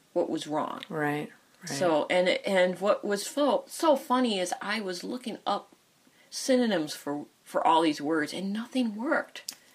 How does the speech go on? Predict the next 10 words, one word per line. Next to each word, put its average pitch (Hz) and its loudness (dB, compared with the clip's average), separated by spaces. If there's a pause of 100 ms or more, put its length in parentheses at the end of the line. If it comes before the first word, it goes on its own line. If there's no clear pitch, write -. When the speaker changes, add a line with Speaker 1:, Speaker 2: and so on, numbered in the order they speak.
(640)
Speaker 1:
Everything 285 6
that - 2
flowed 254 4
had 202 0
the 196 -6
word 196 2
hoarder 214 4
in 143 -4
it. - -4
Speaker 2:
Mm, 147 2